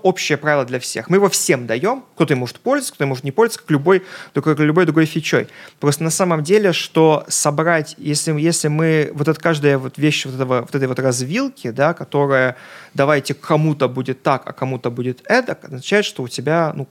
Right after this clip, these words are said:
по большому счету, два режима работы приложений. Если у тебя таких два момента выбора, то уже их не два, а четыре, да, как бы, если еще больше, то еще больше.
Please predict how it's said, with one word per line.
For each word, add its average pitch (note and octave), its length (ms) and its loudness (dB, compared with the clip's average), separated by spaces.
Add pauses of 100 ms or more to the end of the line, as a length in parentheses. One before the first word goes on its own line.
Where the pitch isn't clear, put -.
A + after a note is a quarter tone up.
по - 80 -2
большому C#3 380 -4
счету, E3 400 -4 (460)
два D#3 600 2
режима C#3 840 0
работы D3 440 -2
приложений. B2 640 -2
Если C#3 180 -6
у - 20 -8
тебя C3+ 140 -2
таких A#2 280 -6
два C#3+ 180 2
момента A#3 400 -2
выбора, E3+ 420 4
то C#3 140 -2
уже D3 180 2
их E3+ 140 -2
не G3+ 80 -2
два, E3+ 260 2
а A3+ 80 0
четыре, C3+ 500 -4
да, E3 240 0
как B2+ 180 -4
бы, B2+ 160 0 (320)
если D3 280 2
еще C#3 280 2
больше, A#3 300 2
то F#3+ 80 2
еще F#3 220 2
больше. C3+ 340 0